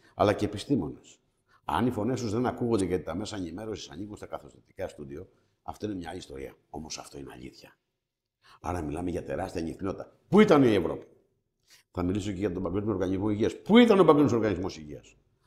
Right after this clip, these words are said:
Αλλά πού να είναι; Όταν υπάρχει μια ανομαλία, μια γελιότητα, που διοικείται αυτός ο οργανισμός από γελίους, ηλίθιους ανθρώπους.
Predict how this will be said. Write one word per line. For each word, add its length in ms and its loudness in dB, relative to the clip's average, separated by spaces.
Αλλά 280 -2
πού 120 -4
να 180 -8
είναι; 260 -14
Όταν 220 -4
υπάρχει 320 -6
μια 220 -4
ανομαλία, 560 -4
μια 180 -4
γελιότητα, 760 -8
που 140 -4
διοικείται 560 -2
αυτός 220 -4
ο 40 -6
οργανισμός 520 -6
από 240 -6
γελίους, 580 -8
ηλίθιους 420 -12
ανθρώπους. 540 -12